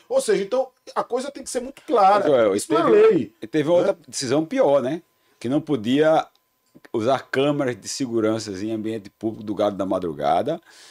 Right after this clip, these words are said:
Speaker 2: é, câmera de identificação facial, porque poderia estar ali, lembra disso, né?
Speaker 1: Isso.
Speaker 2: Poderia estar ali alguma pessoa procurada pela polícia,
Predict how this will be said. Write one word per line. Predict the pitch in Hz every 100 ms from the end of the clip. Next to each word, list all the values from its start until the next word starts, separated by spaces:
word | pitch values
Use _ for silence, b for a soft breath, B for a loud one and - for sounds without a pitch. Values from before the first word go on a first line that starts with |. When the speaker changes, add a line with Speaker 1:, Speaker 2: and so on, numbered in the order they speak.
| B
Speaker 2:
é, | - 98 98
câmera | 98 - 139 139
de | 120 131
identificação | 107 - 127 - 120
facial, | - 131 135 - 107 92 113
porque | 120 _ 127
poderia | - 135 127 127 190 185
estar | 151 - 147 143
ali, | 127 104 120
lembra | 123 139
disso, | 120 135 104
né? | 147 B B
Speaker 1:
Isso. | 123 107
Speaker 2:
Poderia | 120 120 139
estar | 156 165 135
ali | 113
alguma | 113 113 127
pessoa | 127 107 - 110
procurada | - 135 - - 165 135 151 202 170 -
pela | 131 117
polícia, | 110 107 95 95 110 - 180